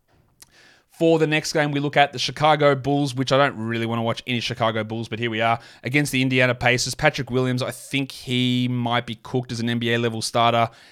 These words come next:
Uh, he looks bad. They're playing him low minutes. Um, he's a very clear twelve-team drop, but let's watch not only how he looks, but how they use him. Do they sup-, just play him twenty minutes a night again?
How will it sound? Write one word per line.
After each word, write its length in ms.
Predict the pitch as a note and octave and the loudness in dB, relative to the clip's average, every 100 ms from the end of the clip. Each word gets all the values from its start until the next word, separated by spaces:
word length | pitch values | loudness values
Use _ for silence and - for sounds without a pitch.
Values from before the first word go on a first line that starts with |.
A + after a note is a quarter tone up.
| _ _ | _ _
Uh, 240 | G#2+ G#2+ G#2 | 0 2 2
he 120 | B2+ | 0
looks 160 | C#3+ | -2
bad. 480 | - B2 B2+ B2+ B2 | 2 6 8 8 4
They're 100 | A2 | 0
playing 380 | A2 B2+ B2 A#2+ | -6 -2 0 0
him 100 | A#2 | -2
low 240 | A#2 A#2+ | 0 2
minutes. 540 | A#2 A#2 A#2+ A#2+ - - - _ _ - | 2 0 0 0 -4 -4 -10 _ _ -8
Um, 160 | A#2 A#2 | -6 -2
he's 140 | C3+ | -2
a 40 | |
very 220 | B2 C3+ C3 | 2 2 2
clear 240 | - C3 | 0 0
twelve-team 500 | B2 C3 B2 B2 A#2+ | 2 2 2 0 -2
drop, 440 | A#2 C3 - - | 2 2 2 -2
but 260 | C3 B2 - - | 2 2 2 -4
let's 540 | B2 B2 - - - - - | -4 -2 -2 -2 -4 -8 -6
watch 480 | C3+ E3+ - - D3 | 2 2 2 -4 0
not 140 | D3 | 2
only 200 | D#3+ C#3+ | 4 4
how 180 | B2+ A#2 | 2 2
he 80 | A2 | 0
looks, 540 | A2 D#3 - - - - _ _ - | 0 0 0 -4 -4 -10 _ _ -2
but 100 | A#2+ | 4
how 140 | C#3 | 4
they 120 | C3+ | 4
use 300 | A#2+ A2+ C3+ | 0 0 0
him. 160 | A#2 F#2 - _ | 0 -6 -14 _
Do 100 | - | -6
they 220 | A2+ A2 G#2+ | -2 -2 -2
sup-, 400 | - - - - | -2 -4 -6 -10
just 180 | A#2 | -10
play 160 | - A#2+ | -2 0
him 100 | A#2+ | 0
twenty 180 | B2+ A#2+ | 0 0
minutes 220 | A#2+ A#2+ | 0 -2
a 40 | |
night 160 | A#2 B2+ | 2 4
again? 320 | C3 C3+ C3 | 4 2 0